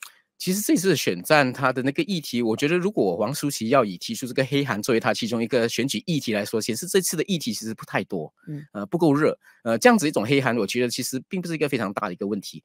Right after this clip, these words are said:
Speaker 2: 嗯。
Speaker 1: 加上黑函里面的一个内容啊，我觉得其实，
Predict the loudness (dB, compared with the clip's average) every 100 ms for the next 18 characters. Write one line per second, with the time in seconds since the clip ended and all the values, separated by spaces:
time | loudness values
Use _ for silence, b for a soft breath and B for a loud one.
0 | B -14 4 6 8 8 6 6 4 2
1 | 2 2 2 2 4 2 0 -6 -6 -2
2 | 0 0 -2 0 -2